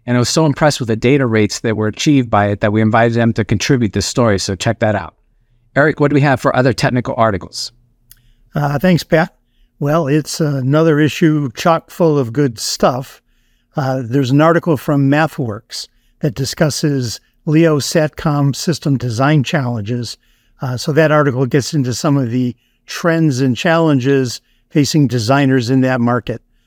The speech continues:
Speaker 2: Uh, supporting the radio communications part of the February theme, we have an article from A D I that digs into some of the details of das, distributed antenna systems. Uh, so that talks about the need for das systems,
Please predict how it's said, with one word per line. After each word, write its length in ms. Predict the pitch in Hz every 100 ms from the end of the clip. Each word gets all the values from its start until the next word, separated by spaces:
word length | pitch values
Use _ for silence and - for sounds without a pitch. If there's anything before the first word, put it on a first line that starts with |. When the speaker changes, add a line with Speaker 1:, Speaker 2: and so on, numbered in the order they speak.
| _ _ -
Speaker 2:
Uh, 340 | 127 120 120
supporting 560 | 110 - 131 180 160 151
the 120 | 131
radio 340 | 156 156 147
communications 880 | 123 - 147 120 - 202 190 180 147
part 360 | - 151 143 - _ _ _ -
of 140 | 120
the 100 | 131
February 500 | 165 131 139 127 123
theme, 400 | - 151 156 165 - _ _ _
we 60 | 147
have 120 | 131
an 100 | 131
article 400 | 143 139 160 139
from 320 | - 139 135
A 220 | 127 143
D 180 | 131 147
I 260 | 170 127 107 _ _ _
that 140 | 135
digs 300 | 117 135 117
into 400 | 139 131 - 143
some 260 | 120 160 143
of 60 | 127
the 80 |
details 640 | 120 139 - 156 135 127 107
of 220 | 131 110
das, 500 | 160 151 107 - - - _ _
distributed 640 | - - 175 127 147 127 123
antenna 420 | 123 117 165 151
systems. 600 | - 147 - 135 120 - _ _ _ _
Uh, 160 | 143 131
so 140 | -
that 180 | 147 156
talks 300 | - 143 -
about 240 | 131 135 117
the 100 | 117
need 300 | 156 170 -
for 140 | 151
das 280 | 123 147 135
systems, 680 | - 147 - 151 135 123